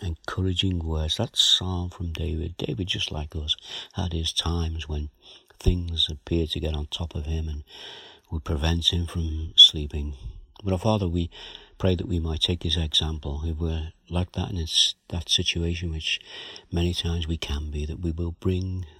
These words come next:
our problems to you, that we will leave them with you, and that we will rest on who you are,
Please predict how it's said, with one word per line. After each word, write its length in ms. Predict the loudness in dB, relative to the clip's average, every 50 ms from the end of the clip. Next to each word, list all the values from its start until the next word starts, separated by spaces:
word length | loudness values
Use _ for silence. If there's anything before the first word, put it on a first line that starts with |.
| -20 -20 _ _ _ -6
our 240 | -4 -2 -2 -4 -6
problems 720 | -8 -8 -6 -4 -6 -4 -4 -6 -6 -6 -2 0 0 0 0
to 160 | -2 -6 -4
you, 340 | -4 -4 -4 -4 -4 -8 -10 _ _ -20 _ _ _ _ _ _ _ _ _ _ _ -12
that 160 | -12 -8 -2
we 140 | 0 0 2
will 160 | 2 2 0
leave 380 | 0 0 0 -2 -2 -2 -2 -4
them 180 | -4 -4 -4
with 140 | -4 -4 -4
you, 220 | -4 -4 -4 -4 -4
and 100 | -4 -6
that 140 | -6 -6 -4
we 120 | -4 -2
will 220 | -2 -2 -2 -2
rest 480 | -2 0 0 0 0 2 0 0 0 -2 -18 _ -20 -20 -20 -20 -20 _ _ -8 -6
on 160 | -6 -6 -6 -4 -2
who 80 | -2
you 300 | 0 0 0 -2 -2 -4
are, 260 | -4 -6 -6 -8 -10